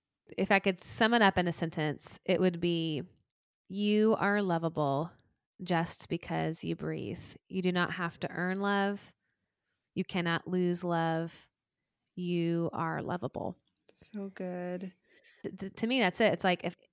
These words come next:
Speaker 1: I can do anything on this planet to point people back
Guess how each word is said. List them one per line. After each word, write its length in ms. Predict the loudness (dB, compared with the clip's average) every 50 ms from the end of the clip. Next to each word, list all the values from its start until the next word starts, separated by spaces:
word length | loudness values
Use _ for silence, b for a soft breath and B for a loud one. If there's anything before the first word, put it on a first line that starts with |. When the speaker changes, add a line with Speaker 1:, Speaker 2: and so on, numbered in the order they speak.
| _ 0
Speaker 1:
I 160 | 2 2 2
can 220 | 4 2 2 4 4
do 120 | 2 2 2
anything 480 | 0 0 2 2 0 0 0 0 0
on 100 | 0 0
this 160 | 0 0 -2 -4
planet 680 | -6 -6 -4 -2 -2 -2 -4 -4 -6 -8 -12 -16 -16 -18 -20 -20 -20 _ _ _ _ _ _ _ _ _ _ _ _ _ _ _
to 100 | -10 -10
point 400 | -8 _ -4 0 0 0 0 0
people 300 | -2 -4 -2 2 0 0
back 440 | 2 2 0 0 0 -4 -6 _